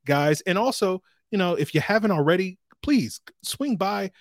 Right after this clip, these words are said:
the Discord, the Locked On Falcons Discord on Saturday at three P M for a symposium. That is our version of a Twitter space where you and I can actually have a conversation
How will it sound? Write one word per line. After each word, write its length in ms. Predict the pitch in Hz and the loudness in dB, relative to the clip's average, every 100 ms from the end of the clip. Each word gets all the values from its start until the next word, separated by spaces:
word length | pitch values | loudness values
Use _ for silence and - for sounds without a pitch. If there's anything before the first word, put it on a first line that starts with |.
| _ - | _ -6
the 80 | 131 | -4
Discord, 540 | 131 175 - 170 170 | 0 -2 2 0 0
the 60 | 135 | -4
Locked 240 | 143 160 | -6 -4
On 100 | 156 | -4
Falcons 320 | 156 147 135 | -4 -6 -8
Discord 400 | 120 139 - 139 - | -8 -8 -2 -2 -2
on 180 | 151 180 | -4 -4
Saturday 440 | - 147 139 131 | -2 -2 -2 -4
at 80 | 113 | -4
three 160 | 143 151 | -6 -6
P 160 | 151 | -4
M 100 | 139 | -4
for 240 | 135 131 123 | -2 -4 -4
a 100 | 117 | -10
symposium. 720 | - 101 127 151 147 143 143 _ _ | -10 -10 -2 0 0 -4 -6 _ _
That 160 | 127 131 | -6 -4
is 160 | 131 | -2
our 220 | 127 135 131 | -2 -4 -2
version 360 | 131 131 131 | 0 -2 -2
of 100 | 120 | -4
a 100 | 110 | -4
Twitter 300 | 104 - 123 | -6 -2 -2
space 360 | 113 - 139 - - - | 0 0 0 -2 -18 -16
where 120 | 123 120 | -8 -6
you 400 | 110 120 175 175 | -6 -2 0 0
and 160 | 135 - | -4 -4
I 200 | 160 165 | -4 -2
can 160 | 139 - | -4 -4
actually 380 | 151 185 - 151 151 | -4 -4 -2 -2 0
have 320 | 165 143 123 _ _ | 0 0 -4 _ _
a 120 | 139 127 | -6 -6
conversation 960 | - 143 165 139 - 156 - 117 90 | -4 -4 -2 -4 -2 -4 -2 -6 -10